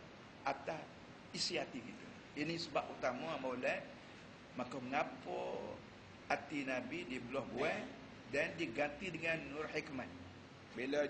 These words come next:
Jibril buai tu, Jibril basuh dada Nabi dengan air Zam-Zam, kemudian diganti dengan nuran wa hikmatan, ganti dengan cahaya. Wa hikmatan dia bijuk. Ganti dengan cahaya.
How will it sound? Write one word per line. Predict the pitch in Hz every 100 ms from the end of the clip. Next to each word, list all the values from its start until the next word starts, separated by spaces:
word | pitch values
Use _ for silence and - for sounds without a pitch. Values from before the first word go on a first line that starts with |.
| -
Jibril | 131 135 143 151 139
buai | 156 147 120
tu, | 202 285 - - - -
Jibril | 143 139 151 160
basuh | 151 151 - 180 - - - -
dada | 135 143 139
Nabi | 139 143 175
dengan | 147
air | 135 139
Zam-Zam, | 127 127 123 196 - - - - - -
kemudian | 139 165 190
diganti | 160 175 180 - 208
dengan | 165 147 180 226 - - - 127
nuran | 185 185 170 151
wa | 139
hikmatan, | 175 - 123 - 104 104 104 -
ganti | 151 156 170
dengan | 160 160
cahaya. | - 120 117 110 117 - - - - - - - - -
Wa |
hikmatan | 160 160 156 170 175
dia | 151 151
bijuk. | 143 120 120 - - - - - - - - - - - - - - - - - -
Ganti | 123 131 147 160
dengan | 147 135
cahaya. | 127 117 110